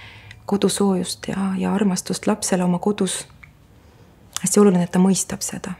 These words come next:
et ta võtab seda laps-, seda last, äh, koos oma, koos tema looga, aktsepteerib seda, mõistab ja austab seda.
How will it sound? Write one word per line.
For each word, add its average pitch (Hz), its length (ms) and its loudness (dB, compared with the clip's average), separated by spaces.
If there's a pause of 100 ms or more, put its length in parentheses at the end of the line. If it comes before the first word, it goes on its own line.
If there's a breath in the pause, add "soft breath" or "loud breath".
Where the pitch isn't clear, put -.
et 185 120 -6
ta 185 140 -2
võtab 208 300 -4
seda 185 240 -2
laps-, - 440 -4
seda 202 240 0
last, - 440 -4
äh, 185 160 -2 (460)
koos - 200 -4
oma, 185 220 0
koos - 180 -6
tema 190 160 2
looga, 190 460 0 (720)
aktsepteerib 196 580 0
seda, 190 240 -2
mõistab 190 400 -2
ja 190 80 0
austab 196 400 -6
seda. 196 300 -8